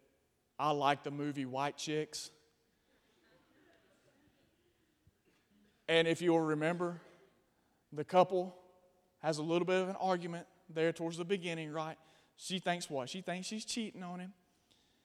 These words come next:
She thinks that he's running around on her, so she tries to call him out on it. And what's he tell her? "Baby,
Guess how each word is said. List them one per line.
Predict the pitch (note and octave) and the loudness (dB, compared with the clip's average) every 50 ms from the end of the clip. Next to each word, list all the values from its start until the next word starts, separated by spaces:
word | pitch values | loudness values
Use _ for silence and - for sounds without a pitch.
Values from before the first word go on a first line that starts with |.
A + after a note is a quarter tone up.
| _ _ _ _ _ _ _ _ | _ _ _ _ _ _ _ _
She | _ - - E3+ F#3 | _ -10 -10 -8 -2
thinks | F3+ F#3+ F#3 F#3 F#3 | 0 0 0 0 -2
that | F#3+ E3+ | -2 -2
he's | F3+ F#3+ G3 F#3 | -2 -4 -2 -2
running | F#3 F#3 G3 G3+ G#3 | 0 0 0 0 0
around | A3 A3 G#3+ G3 F#3+ F#3 | 0 2 2 2 2 2
on | E3+ D#3 | 0 -2
her, | D#3+ D#3 D#3+ | 0 0 0
so | E3 - E3 D3+ | 0 -2 -4 -6
she | - F#3+ | -6 -8
tries | F3+ - G3+ F3+ F3 E3+ | -6 -2 0 0 0 0
to | F3 F3 | -2 -6
call | - - F#3 F#3 F#3+ | -4 0 2 2 2
him | G3+ G#3+ A3+ A3+ | 2 0 -2 -4
out | A3 A3 A3 A3 G3+ | -2 -2 -2 -2 -2
on | E3 D#3+ E3 E3+ | -2 -4 -4 -4
it. | E3+ F#3 - - - - | -6 -8 -12 -16 -10 -8
And | F#3 F3+ | 0 6
what's | F3+ F#3+ F#3 F#3+ | 8 8 8 8
he | - G#3+ | 4 0
tell | G3+ - A3 G3 F3 D3+ | 0 6 6 6 6 6
her? | C3 A#2 A#2 - - - - - _ _ _ _ _ _ _ _ _ _ - | 4 -2 -8 -12 -18 -20 -20 -20 _ _ _ _ _ _ _ _ _ _ 4
"Baby, | C#3 E3+ G#3 D4 G4 A4 A4+ G#4 F#4 D#4+ | 12 12 12 12 12 12 12 12 12 12